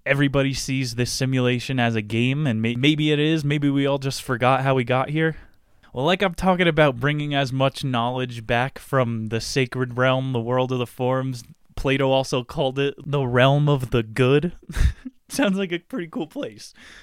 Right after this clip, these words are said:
People that have been here are taking cheats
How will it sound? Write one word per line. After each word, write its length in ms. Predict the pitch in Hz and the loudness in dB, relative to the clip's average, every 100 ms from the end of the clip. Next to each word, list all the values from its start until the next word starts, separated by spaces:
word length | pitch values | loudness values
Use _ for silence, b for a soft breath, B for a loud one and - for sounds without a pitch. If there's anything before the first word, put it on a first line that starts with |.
| B B 147 | B B -4
People 220 | 170 156 | -2 2
that 160 | 156 151 | 4 4
have 240 | 139 120 | 2 2
been 220 | 135 165 | 2 4
here 400 | 160 139 127 117 - B B | 2 2 2 2 -4 B B
are 260 | 139 139 | 0 0
taking 580 | 127 - - 170 165 139 | -2 2 4 2 -2 -6
cheats 720 | - - - 185 - - - | -6 -6 -4 -8 -4 -2 -2